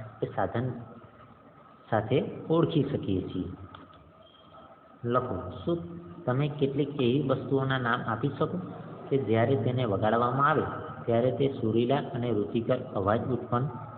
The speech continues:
કરી શકે છે? તો હા, તો તે વસ્તુઓ છે વાંસળી, મુરલી, શરણાઈ,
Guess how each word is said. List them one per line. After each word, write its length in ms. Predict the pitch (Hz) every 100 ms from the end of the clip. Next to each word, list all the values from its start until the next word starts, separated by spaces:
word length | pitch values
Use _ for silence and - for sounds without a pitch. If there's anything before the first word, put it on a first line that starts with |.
| - - - -
કરી 220 | 117 113
શકે 220 | 113 113
છે? 160 | 107 113 - - - - - - - - - - - - -
તો 80 | 120
હા, 260 | 113 120 98 - - - - - -
તો 100 | -
તે 160 | 127 156
વસ્તુઓ 460 | 160 123 - 143 135
છે 160 | - 127
વાંસળી, 640 | 113 110 107 117 117 123 131 117 - - - - - - - - - 110
મુરલી, 500 | 110 113 113 120 117 113 - - - - - - - - -
શરણાઈ, 560 | - 113 113 110 107 113